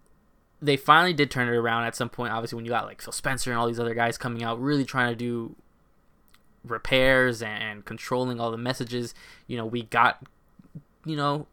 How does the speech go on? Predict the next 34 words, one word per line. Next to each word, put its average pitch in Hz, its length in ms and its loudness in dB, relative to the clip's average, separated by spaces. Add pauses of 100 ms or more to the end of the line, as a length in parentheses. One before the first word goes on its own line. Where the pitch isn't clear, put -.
uh, - 240 -20
started 151 280 0
getting 147 200 2
decent 135 360 -4
games. 127 260 -2
We 120 100 -6
had 120 100 -4
a 123 60 -4
lot 120 200 0
of 113 220 -6
flops. 113 480 0
So - 60 -8
you 117 80 -8
had 110 160 -8
Recore, 120 760 0 (280)
you 110 100 -14
had 120 100 -8
another 110 320 -6
Dead 117 160 -2
Rising 113 440 -2
game 117 180 -8
that 113 100 -10
came 113 180 -10
out 113 120 0
of 113 60 -6
nowhere. 113 600 -6 (420)
Um, 104 420 -10 (800)
Halo 123 240 2
five 113 400 -2
was, 117 140 -6
uh, 113 240 -2 (420)
very 117 280 -4
lukewarm. 113 600 -10 (560)
But 139 200 -2